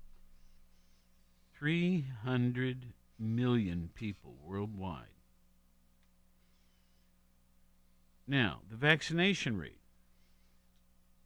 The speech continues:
four point six billion people have now been vaccinated. That's fifty-eight point eight percent of the, the people living on this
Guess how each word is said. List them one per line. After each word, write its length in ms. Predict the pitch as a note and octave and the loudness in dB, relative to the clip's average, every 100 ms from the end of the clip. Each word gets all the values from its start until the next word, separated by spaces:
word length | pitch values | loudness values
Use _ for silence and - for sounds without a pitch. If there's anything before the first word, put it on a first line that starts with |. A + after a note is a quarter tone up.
| - - - - | -20 -20 -20 -6
four 180 | D3 E3 | 0 2
point 380 | E3 C#3+ C#3 A#2+ | 2 2 2 0
six 480 | - C#3+ C#3 - - _ _ - - - - - | -4 -4 -4 -8 -20 _ _ -20 -20 -20 -20 -2
billion 380 | B2 A2+ E2+ - - _ _ _ _ _ _ _ _ | 0 0 -2 -10 -20 _ _ _ _ _ _ _ _
people 300 | A#2+ G#2+ G#2+ | -6 -2 0
have 160 | G2+ F2+ | 0 0
now 200 | G2 G2 | 0 0
been 200 | F#2+ F#2 | -2 -4
vaccinated. 640 | F#2+ F2+ - - D2+ B1 C#2 | -4 -6 -10 -16 -18 -18 -18
That's 260 | E2+ E2+ - - | -18 -18 -12 -6
fifty-eight 640 | C#3+ - C#3+ A#2+ A#2+ - | -6 -4 -4 -2 -4 -8
point 300 | - G#2 G2+ - - | -10 -6 -6 -10 -6
eight 220 | A2+ A#2+ - | -4 -4 -8
percent 540 | B2 G#2+ - A2 E2+ | -16 -14 -12 -10 -8
of 100 | E2 D2 | -10 -14
the, 80 | E2 - _ _ - | -20 -20 _ _ -20
the 140 | F2 D#2 - - - - - | -16 -16 -20 -20 -20 -20 -12
people 260 | G#2+ A2+ | -10 -6
living 340 | G#2 G2+ G2 F#2+ | -4 -2 -2 -2
on 160 | F#2+ | -2
this 220 | F#2+ F#2 | -2 -6